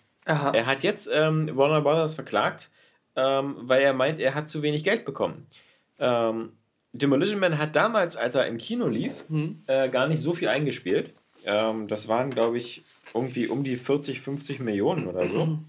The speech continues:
Speaker 1: <clears throat> Naja, aber für die Zeit war
Speaker 2: Für
Speaker 1: das
Speaker 2: die
Speaker 1: jetzt nicht
Speaker 2: Zeit war das
Speaker 1: wenig.
Speaker 2: schon, na ja, gut, also, ähm, neunzehnhundertdreiundneunzig kam er in die Kinos, genau.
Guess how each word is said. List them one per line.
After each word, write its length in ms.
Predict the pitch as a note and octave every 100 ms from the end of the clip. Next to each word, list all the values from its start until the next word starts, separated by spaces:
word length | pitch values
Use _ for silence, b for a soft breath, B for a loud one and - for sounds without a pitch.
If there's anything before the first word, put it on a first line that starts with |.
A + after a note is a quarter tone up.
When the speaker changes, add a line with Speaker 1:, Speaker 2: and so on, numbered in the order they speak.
| -
Speaker 1:
<clears throat> 260 | _ _ -
Naja, 240 | D3 D3+
aber 140 | E3+ D3
für 160 | D#3 D#3
die 180 | D#3
Zeit 340 | D3+ C#3+ C#3+ -
war 80 | D3+
Speaker 2:
Für 60 |
Speaker 1:
das 80 | C3
Speaker 2:
die 60 | C#3+
Speaker 1:
jetzt 140 | -
nicht 80 | B2
Speaker 2:
Zeit 220 | F#3 A3
war 120 | D3+
das 140 | D3+ D3+
Speaker 1:
wenig. 140 | C#3
Speaker 2:
schon, 80 | G#2
na 100 | F#2+
ja, 260 | A#2 -
gut, 260 | D#3 D#3 -
also, 380 | - - F2+ - B B B _
ähm, 480 | - F#2+ F#2 F2+ - - _ b b b b -
neunzehnhundertdreiundneunzig 960 | D3+ G3 D#3 B2 B2+ C3+ A2 G#2+ A2+
kam 220 | - F#2
er 80 | F#2
in 80 | F2+
die 80 | E2+
Kinos, 320 | - F2 F2
genau. 360 | C#3+ G2 F2